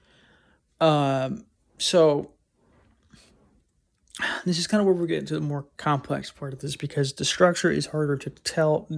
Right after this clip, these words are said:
to hard, harder to see, because oftentimes we focus so deeply on the content when it comes to the story. But, like, the structure is kinda like, there's, there's different levels of the structure.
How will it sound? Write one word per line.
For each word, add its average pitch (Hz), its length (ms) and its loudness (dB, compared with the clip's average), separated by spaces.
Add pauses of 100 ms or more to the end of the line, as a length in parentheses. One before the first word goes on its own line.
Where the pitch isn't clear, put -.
(140)
to 151 100 -4
hard, 165 400 -6
harder 151 220 0
to 147 100 -8
see, 175 220 0
because 147 260 -2
oftentimes 143 520 -4
we 139 80 -8
focus 143 340 -12
so 139 100 -4
deeply 143 320 -8
on 127 100 -10
the 127 60 -12
content 143 520 -8 (540)
when - 100 -8
it - 60 -10
comes 151 220 -6
to 156 40 -10
the 135 60 -8
story. 143 280 -6 (560)
But, 175 120 6
like, 185 140 6
the 180 60 -4
structure 208 460 2
is 160 240 0
kinda 165 220 0
like, 147 400 2 (1500)
there's, 190 240 6
there's 190 220 6
different 226 240 -2
levels 170 320 2
of 147 80 -2
the 143 60 -4
structure. - 540 -8